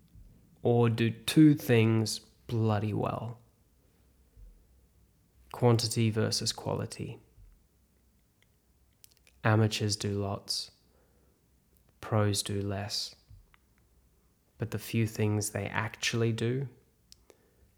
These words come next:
they do well. My point, do less and do it better.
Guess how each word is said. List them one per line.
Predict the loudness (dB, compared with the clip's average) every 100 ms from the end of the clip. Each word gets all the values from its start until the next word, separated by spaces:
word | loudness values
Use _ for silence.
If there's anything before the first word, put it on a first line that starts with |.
| _ -6
they | -2 -2 -2 -6 -12 -4
do | -2 -2 -4 -10 -12
well. | -6 -6 -6 -12 _ _ _ _ -12 -12 -16 _ _ _ _ _ _ _ _
My | -6 -6
point, | 0 2 2 -2 -14 _ -18 -18 -18 _ _ _ _ _ _ _ _ _
do | 0 2
less | 2 0 0 -2 -4 -10 _ _ _ _ _ _ _ _ _ _ _ _ _ _ _ _ _ -6
and | 0 2
do | 2
it | 0
better. | -2 -6